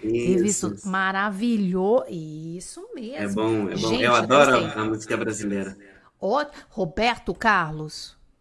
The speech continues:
Speaker 2: Hum, eu não gosto muito, mas eu conheço.
Speaker 1: É assim que eu gosto. Eu gosto de resposta assim.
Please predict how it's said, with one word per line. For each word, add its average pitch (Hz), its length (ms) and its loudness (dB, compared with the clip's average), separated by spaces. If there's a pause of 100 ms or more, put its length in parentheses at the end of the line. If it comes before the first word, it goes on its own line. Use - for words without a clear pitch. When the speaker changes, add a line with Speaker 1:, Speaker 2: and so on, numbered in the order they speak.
(400)
Speaker 2:
Hum, 147 400 4
eu 135 240 -2
não 170 200 8
gosto 156 300 0
muito, 123 300 2
mas 113 180 2
eu 131 120 0
conheço. 120 480 -4 (760)
Speaker 1:
É 180 280 -4
assim 196 420 -2
que 240 100 -6
eu 311 60 -4
gosto. 233 320 -6
Eu 185 80 -6
gosto 185 160 -4
de 180 80 -8
resposta 196 560 -6
assim. 190 420 -8